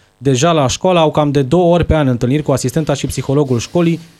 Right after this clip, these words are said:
și au parte de educație sexuală. Fetița mea de opt ani știe, de exemplu, ce înseamnă intimitatea, să meargă singură la toaletă, să facă diferențele fizice dintre fete și băieți și așa mai departe.” Apropo de traume, dacă nu le conștientizezi,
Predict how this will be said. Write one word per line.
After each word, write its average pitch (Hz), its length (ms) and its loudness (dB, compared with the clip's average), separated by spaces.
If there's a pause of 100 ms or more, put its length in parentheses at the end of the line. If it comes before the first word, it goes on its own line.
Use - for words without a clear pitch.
și - 140 -4
au 170 100 2
parte 165 300 0
de 135 200 0
educație 139 520 0
sexuală. 127 400 0
Fetița 147 320 -2
mea 147 140 0
de 131 80 0
opt 131 180 0
ani 165 140 2
știe, 165 260 0
de 123 100 -2
exemplu, 147 320 0
ce 139 100 -4
înseamnă 139 260 0
intimitatea, 127 540 -2
să 131 120 -4
meargă 117 220 -2
singură 143 300 0
la 117 120 2
toaletă, 156 360 -2
să 143 120 -4
facă 135 200 -4
diferențele 123 520 -2
fizice 139 360 -2
dintre 123 240 -2
fete 139 220 -2
și 127 140 -6
băieți 156 360 -2 (260)
și - 100 -10
așa 160 120 0
mai 156 140 2
departe.” 120 460 0 (220)
Apropo 143 380 -2
de 165 320 0 (280)
traume, 202 600 -2
dacă 160 280 -4
nu 185 220 -4
le 170 320 -2
conștientizezi, 160 1000 -6